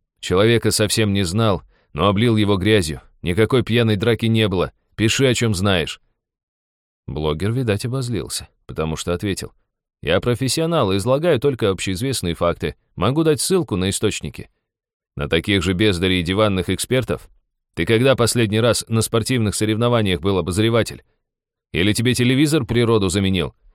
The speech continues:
Извинись и пиши опровержение». «Простите, перед кем? У Воронцовой родных не осталось».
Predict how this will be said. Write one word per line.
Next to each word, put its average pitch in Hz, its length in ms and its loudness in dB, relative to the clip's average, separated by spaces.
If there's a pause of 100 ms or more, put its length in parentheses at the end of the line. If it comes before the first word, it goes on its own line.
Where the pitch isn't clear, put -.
(260)
Извинись 120 540 0
и 104 40 0
пиши 117 260 0
опровержение». 95 720 0 (880)
«Простите, 139 560 -2
перед 139 340 -4
кем? 73 300 -4 (400)
У 139 100 2
Воронцовой 139 720 0
родных 135 480 -2
не 135 200 -2
осталось». 131 540 -4